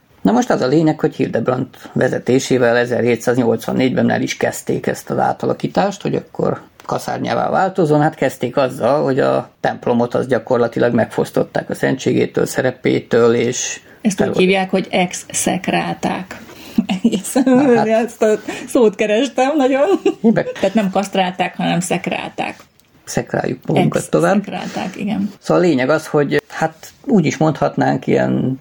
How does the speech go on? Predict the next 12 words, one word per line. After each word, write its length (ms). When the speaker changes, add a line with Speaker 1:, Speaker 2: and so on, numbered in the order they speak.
Speaker 1:
kicsit 400
furcsa 440
módon, 300
hogy 100
megszentségtelenítették, 1080
Speaker 2:
Mhm. 260
Speaker 1:
mert 260
hogy 120
három 360
részre 720
felosztották, 880
úgymond 440